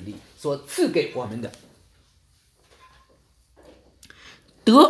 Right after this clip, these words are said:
儿子的名分，这个原文的，它是，意思是，是领养成为神的儿子，懂了吧？你知道，我们都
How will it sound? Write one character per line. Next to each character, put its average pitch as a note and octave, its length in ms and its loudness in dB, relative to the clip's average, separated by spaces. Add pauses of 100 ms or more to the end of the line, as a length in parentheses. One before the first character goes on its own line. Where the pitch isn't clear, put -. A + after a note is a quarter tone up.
儿 A3 240 2
子 C#4+ 100 -8
的 F#3+ 100 0
名 A2+ 240 -6
分， A2+ 200 -12 (720)
这 F4 100 4
个 B3+ 140 6 (120)
原 E3 460 0
文 B2+ 200 -2
的， F#2 180 -12 (540)
它 A#3+ 160 2
是， G3 200 -2 (540)
意 D4+ 220 0
思 - 180 -4
是， A#2 240 -6 (160)
是 G3 220 -2
领 G3 420 2
养 G#2 320 -6 (180)
成 F3 240 -2
为 D#3+ 380 -2 (680)
神 E3 260 -2
的 F3 80 2
儿 A#2 240 -4
子， G#2+ 120 -10
懂 D3 200 -6
了 C3 80 0
吧？ A#2 300 -8 (360)
你 D4+ 120 2
知 D4 80 0
道， B3+ 180 6
我 F3 160 -2
们 A3+ 240 -6
都 F4 300 -4